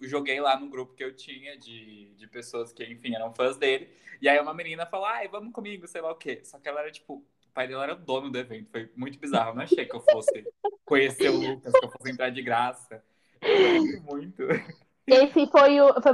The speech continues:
Speaker 2: muito engraçado isso, porque esse foi o segundo evento que eu fui dela, porque a gente acabou, como eu tinha esse grupo e tal, eu acabei me tornando muito amiga dela, né?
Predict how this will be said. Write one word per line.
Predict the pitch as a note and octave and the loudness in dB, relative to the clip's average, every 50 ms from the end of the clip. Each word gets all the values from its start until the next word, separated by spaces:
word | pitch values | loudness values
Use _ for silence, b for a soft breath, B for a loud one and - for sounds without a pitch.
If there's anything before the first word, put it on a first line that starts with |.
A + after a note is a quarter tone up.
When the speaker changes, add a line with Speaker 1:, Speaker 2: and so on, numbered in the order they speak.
| B3 B3+ | 4 4
Speaker 2:
muito | B3+ B3+ C4+ C4 D4 | 2 2 0 0 0
engraçado | D#4+ C#4+ D4 D4 - B3+ A#3 A3 A3 | 2 2 2 4 4 4 4 4 4
isso, | A#3 A3 _ | 0 -4 _
porque | - A#3 - - | -8 -4 4 6
esse | B3 A3+ A3+ A3+ - | 6 6 6 6 4
foi | - B3+ A#3 | 4 4 4
o | A3+ | 4
segundo | - - C4+ A3+ G#3+ G3+ A3 C#4 C#4 C#4+ D4+ | 2 0 0 0 2 4 4 4 6 8 8
evento | D#4 C4+ C4 A#3+ A3+ A3 - | 8 8 8 6 6 4 4
que | - | 4
eu | B3 A3+ | 4 4
fui | - - A3+ F#3+ G#3+ A#3+ | 4 2 4 4 4 4
dela, | A3 G3+ G#3 F#3 F3 F#3+ B3+ D4+ - _ | 4 6 6 8 8 8 6 6 4 _
porque | - A#3+ A#3 - - B3 A#3 G#3+ G#3 G3+ G3+ G3+ G3 G3 F#3+ G3 F#3 - - | 2 2 2 2 4 6 8 8 8 8 6 6 6 6 6 4 4 4 6
a | - A3 A3 | 6 6 8
gente | - B3 B3+ B3+ C#4 | 8 6 4 4 2
acabou, | C4+ C4+ C4 G#3+ G3 A3 A#3 G3 - | 2 2 2 4 6 6 6 6 4
como | - C4+ D4 C#4+ | 4 4 4 4
eu | B3 | 2
tinha | - - - A3+ G#3 | 2 0 2 4 4
esse | G3+ G3 - G#3+ F#3+ | 4 2 0 -2 2
grupo | G3 G#3+ G#3 F#3+ - - | 4 4 4 4 2 2
e | - | 4
tal, | - A3 G#3+ G3+ G3 - _ _ B B B B B B B B | 6 8 8 8 6 2 _ _ B B B B B B B B
eu | A3 G#3+ | 6 6
acabei | A3+ A3+ A3 A3 A3 A#3+ A#3+ | 6 8 6 6 6 6 4
me | B3+ A#3 | 4 4
tornando | - C4 B3 B3 B3 B3 A#3+ | 6 6 8 8 6 4 4
muito | A#3 A3+ A3+ | 2 4 6
amiga | C#4 D4+ C#4+ C4+ B3 D4 D4+ | 6 6 6 6 6 4 6
dela, | C4 A3 A#3 A3+ B3+ B3 G3+ D3+ - _ _ _ _ _ _ _ | 6 6 8 8 8 6 4 0 -2 _ _ _ _ _ _ _
né? | - G#3 G#3 G#3 G#3+ A#3+ | 2 4 4 4 4 0